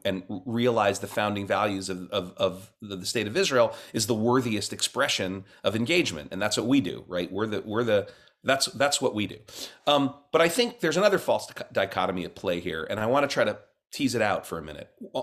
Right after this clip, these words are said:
When I think of the sneering at Tikkun Olam, it's less about Israel, which I wanna come back to in a minute, although I know it's connected and there's a, a nexus between these two things I'm talking about,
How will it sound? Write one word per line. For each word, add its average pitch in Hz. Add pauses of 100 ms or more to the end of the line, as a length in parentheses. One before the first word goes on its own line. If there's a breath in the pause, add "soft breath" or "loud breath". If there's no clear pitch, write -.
(800)
When 156
I 202
think 165
of 110
the 117
sneering 123
at 101
Tikkun 107
Olam, 90 (200 loud breath)
it's -
less 180
about 156
Israel, 107
which 95
I 110
wanna 107
come 113
back 104
to 107
in 95
a 104
minute, 127
although 107
I 107
know 123
it's 120
connected 117
and 95
there's 92
a, 87 (280 loud breath)
a 101
nexus 110
between 95
these 90
two 98
things 98
I'm 80
talking 82
about, 78